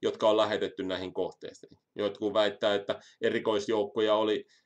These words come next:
siellä Venäjällä ja ne oli sitten ohjannut näitä maaleja. Tiedä häntä.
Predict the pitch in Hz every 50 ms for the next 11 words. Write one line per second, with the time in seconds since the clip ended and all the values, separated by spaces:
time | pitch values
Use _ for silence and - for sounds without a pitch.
0 | _ _ _ _ _ _ - 110 107 110 107 101 - - 127 139 139 127 120 117
1 | 110 110 110 107 104 101 101 - - _ _ _ _ _ _ 101 104 104 104 101
2 | 98 107 - - 110 110 113 110 110 104 98 92 92 90 87 82 80 87 90 90
3 | 85 76 64 58 - - - - - _ _ _ _ - 120 110 92 95 113 120
4 | 110 101 80 80 -